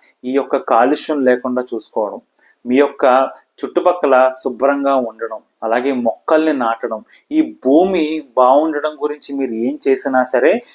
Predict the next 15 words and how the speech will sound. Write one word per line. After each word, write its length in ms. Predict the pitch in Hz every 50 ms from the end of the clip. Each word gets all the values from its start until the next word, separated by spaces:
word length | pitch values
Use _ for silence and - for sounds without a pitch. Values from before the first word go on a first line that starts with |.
| _ _ -
మీ 80 | 123 123
యొక్క 220 | 131 131 127 - 135
రాహువుకి 680 | 117 110 113 110 107 120 127 147 160 165 160 - 151
సంబంధించిన 640 | - - 131 135 131 131 131 135 135 127 - 131 123
ఇబ్బందులన్నీ, 840 | 113 113 - _ 123 127 127 123 123 120 117 113 110 123 160 202 214 - - - _ _ 110
రాహు 460 | 107 104 104 110 117 - 151 156 151 151
వల్ల 200 | 160 151 147 139
కలిగే 340 | - 139 127 127 120 131 127
ఇబ్బందులన్నీ 560 | 117 110 104 120 120 120 120 117 113 120 143
ఖచ్చితంగా 580 | - - - 113 - - - - 127 123 135 139
తొలగిపోతాయి. 880 | 135 - 117 110 110 110 110 - 107 101 - 104 98 101 101 95 92 _ _ _ _ _ _ -
మనం 420 | 120 127 147 175 180 170 180 180 160
మన 180 | 123 117 123 135
కోసమే 440 | - - 156 156 156 - 151 156 156
బ్రతకట్లేదు, 920 | 151 143 131 - - 127 - 131 - - 123 113 110 107 107 117 113 107